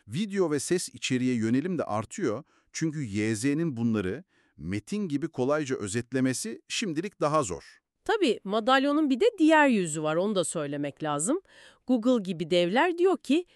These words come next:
Speaker 2: "Yok canım, web aslında büyüyor." Yüzde kırk beş gibi oranlar veriyorlar hatta.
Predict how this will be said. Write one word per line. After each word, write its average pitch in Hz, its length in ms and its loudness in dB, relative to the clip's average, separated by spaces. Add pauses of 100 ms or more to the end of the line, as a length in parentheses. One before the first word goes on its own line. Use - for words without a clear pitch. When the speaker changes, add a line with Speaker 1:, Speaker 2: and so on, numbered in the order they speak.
(200)
Speaker 2:
"Yok 185 340 2
canım, 240 300 4
web 214 260 2
aslında 185 520 2
büyüyor." 185 340 4
Yüzde 156 340 -2
kırk - 300 -4
beş 208 200 4
gibi 175 200 -4
oranlar 180 600 2
veriyorlar 139 520 -2
hatta. 180 500 -2